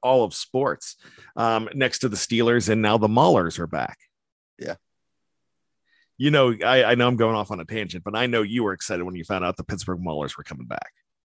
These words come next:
Speaker 2: Ah, it's a great, it's a great name too, the Maulers. That just, that's, that's very Pittsburgh.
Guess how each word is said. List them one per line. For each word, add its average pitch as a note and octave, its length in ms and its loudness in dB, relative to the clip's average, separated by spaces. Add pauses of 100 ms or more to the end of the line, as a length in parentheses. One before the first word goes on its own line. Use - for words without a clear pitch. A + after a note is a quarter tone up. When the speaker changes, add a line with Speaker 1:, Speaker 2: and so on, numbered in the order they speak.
(140)
Speaker 2:
Ah, F2 140 0
it's E2+ 180 -8
a E2 40 -8
great, E2 260 -4
it's - 160 -4
a E2 40 -4
great E2 240 -2
name F2+ 200 0
too, C3+ 180 2
the D#2+ 80 -12
Maulers. F2 520 -2
That F#2 140 -2
just, - 240 -6
that's, G2 240 0
that's C3+ 280 2
very G2+ 260 0
Pittsburgh. - 460 -10